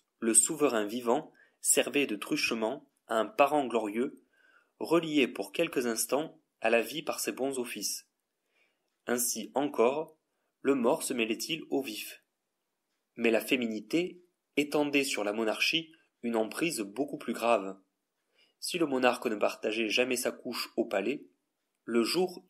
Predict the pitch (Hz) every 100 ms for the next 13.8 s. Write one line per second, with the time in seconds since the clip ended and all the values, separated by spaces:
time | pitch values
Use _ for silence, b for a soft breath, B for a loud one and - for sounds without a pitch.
0 | - 123 113 110 107 107 131 165 113 -
1 | - 104 98 - _ _ _ _ _ _
2 | _ 123 131 147 120 113 - 151 151 143
3 | 135 120 104 101 - 123 131 135 127 117
4 | 110 107 - 104 131 143 135 110 - 107
5 | 107 139 _ _ _ _ _ _ _ _
6 | _ 147 151 147 131 113 104 120 170 190
7 | _ _ _ - 120 131 175 156 160 147
8 | 117 107 101 98 - _ _ _ _ _
9 | _ _ - 117 113 147 196 - _ _
10 | - - 117 - 123 120 110 101 - 104
11 | 104 151 - - _ b b b _ 151
12 | 127 110 110 101 - 165 143 104 - 143
13 | 123 104 110 101 143 147 -